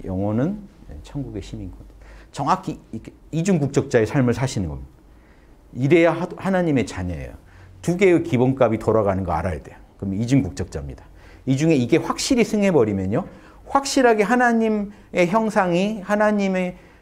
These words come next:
성령, 이 성령의 기본값이 내 삶을 주도하는 상태가 되면 어떻게 될까요? 확실하게 주도하기 시작하면 점점 영성이 개발되다가 예수님의 경지는 어느 정도인지 아세요? "나는 성령의 뜻대로만 말하고 행동했다." 이겁니다.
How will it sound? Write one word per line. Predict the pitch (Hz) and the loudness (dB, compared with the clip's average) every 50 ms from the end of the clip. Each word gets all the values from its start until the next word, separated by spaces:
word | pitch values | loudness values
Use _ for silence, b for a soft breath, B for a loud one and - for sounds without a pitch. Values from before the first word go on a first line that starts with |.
| B | B
성령, | B - - 269 277 269 262 254 - - | B 0 4 6 6 6 4 2 -2 -2
이 | - 143 143 143 139 139 | 2 4 6 6 6 4
성령의 | 139 - 269 277 277 277 254 233 220 196 | 4 4 4 6 6 6 6 4 4 2
기본값이 | - - 143 135 151 160 156 - 139 127 - - 131 | 2 2 2 4 4 2 4 4 2 2 2 0 2
내 | 117 127 135 | 4 4 4
삶을 | 131 - 156 160 156 143 139 139 | 4 2 0 2 2 2 0 0
주도하는 | 139 - 156 147 202 180 175 160 156 143 139 135 - | 0 -2 2 4 4 4 4 4 4 2 2 0 -2
상태가 | - - - 165 156 - 160 143 135 | -8 -6 -6 -4 -2 0 2 4 4
되면 | 113 123 113 104 | 4 2 0 0
어떻게 | 98 95 - 107 | -2 -2 -2 -4
될까요? | 95 - 98 98 113 92 71 - - - - b b b b b b b b b b b b b b b | -2 0 0 0 0 -2 -4 -10 -20 -20 -20 b b b b b b b b b b b b b b b
확실하게 | b - - 269 - - - 262 240 226 208 180 | b -4 -4 -4 -4 -2 0 4 4 4 4 4
주도하기 | 160 - - 139 147 156 151 147 135 | 2 0 0 2 4 4 4 4 2
시작하면 | 131 - - 151 135 135 127 123 113 | -2 0 2 2 4 4 2 0 -2
점점 | - - 143 143 139 131 131 131 B B B B B B B - - - - | 0 0 0 2 2 0 0 -2 B B B B B B B -20 -16 -6 0
영성이 | - 131 135 135 143 139 139 131 - | 2 2 4 4 4 4 4 2 2
개발되다가 | - 127 110 117 120 113 104 104 101 104 104 113 104 117 | 2 2 2 4 4 2 2 2 0 0 0 2 4 4
예수님의 | 156 196 190 208 196 185 165 143 127 | 4 4 4 2 2 2 4 2 2
경지는 | - 113 107 104 104 113 110 | 2 0 -2 -2 -2 -2 0
어느 | 127 135 120 | 2 2 2
정도인지 | 120 117 110 104 104 92 95 101 92 - - - | 2 2 2 0 -2 -2 -4 -6 -6 -8 -10 -6
아세요? | - 95 107 - 120 147 B B B B B B B B B B B B B B B - | -6 -4 -2 -2 -4 -4 B B B B B B B B B B B B B B B -10
"나는 | - 113 110 117 123 151 202 226 208 | -2 0 2 2 4 2 0 0 -4
성령의 | - - - 233 233 226 220 208 196 196 185 | -8 -6 -4 -2 0 0 0 0 0 -2 -2
뜻대로만 | 190 196 196 - 185 180 170 170 170 170 151 | -2 -4 -2 0 0 2 4 4 4 4 4
말하고 | 123 117 120 123 123 120 123 117 | 4 4 4 4 2 2 0 0
행동했다." | 139 160 151 139 123 113 101 98 - 107 92 85 | 0 0 0 0 -2 -2 -4 -4 -4 -6 -6 -6
이겁니다. | 90 80 80 71 69 - | -6 -8 -10 -10 -12 -16